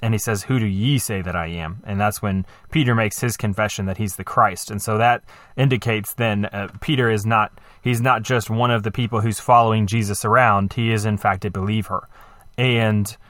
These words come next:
um, I, I do think, again, we, we're kinda making a difference between believers and disciples in this episode,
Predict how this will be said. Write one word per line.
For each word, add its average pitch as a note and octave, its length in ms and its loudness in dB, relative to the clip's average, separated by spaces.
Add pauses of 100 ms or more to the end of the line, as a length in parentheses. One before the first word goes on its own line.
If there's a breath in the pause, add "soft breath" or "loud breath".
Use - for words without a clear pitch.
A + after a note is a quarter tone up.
(220 soft breath)
um, A2 500 4
I, C3 220 0
I B2 100 0
do B2+ 200 2
think, C3+ 280 0
again, B2 500 0
we, C3+ 240 2
we're C3 160 0
kinda E3 240 2
making B2 260 2
a A#2 60 2
difference B2+ 360 0
between A#2 440 0
believers A#2 480 0
and G#2+ 100 0
disciples A2+ 520 0
in G#2 100 0
this A#2+ 180 2
episode, G2+ 540 -2